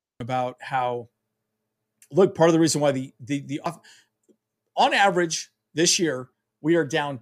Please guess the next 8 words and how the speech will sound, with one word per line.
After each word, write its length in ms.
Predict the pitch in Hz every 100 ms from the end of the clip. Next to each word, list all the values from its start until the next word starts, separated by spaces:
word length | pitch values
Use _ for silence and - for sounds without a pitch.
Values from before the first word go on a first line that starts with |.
| -
ten 640 | - 160 175 190 202 185 _ _ -
points 300 | 151 156 -
per 240 | - 156
game 380 | 131 131 127 123 -
on 160 | 127 131
average 680 | 120 120 117 110 107 - _ _ _
per 120 | 147
scoring, 520 | 123 - 131 117 117